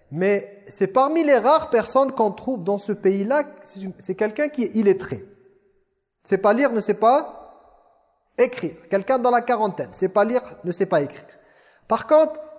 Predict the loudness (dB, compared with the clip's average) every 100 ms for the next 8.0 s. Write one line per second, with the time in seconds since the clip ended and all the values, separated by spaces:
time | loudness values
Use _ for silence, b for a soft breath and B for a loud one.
0 | -12 -4 -4 -2 0 0 -2 -16 -20 _
1 | -12 -4 -4 -4 -12 _ _ _ _ -14
2 | -6 -2 -2 -2 -4 -6 -6 -6 -8 -8
3 | -14 _ -4 -2 0 -2 -2 -6 -6 -2
4 | 0 2 2 2 0 0 -2 -6 -20 -20
5 | _ _ _ _ _ _ _ _ _ _
6 | _ -8 -6 -6 -2 2 0 -2 -18 -12
7 | -2 0 4 2 4 2 2 0 -2 -12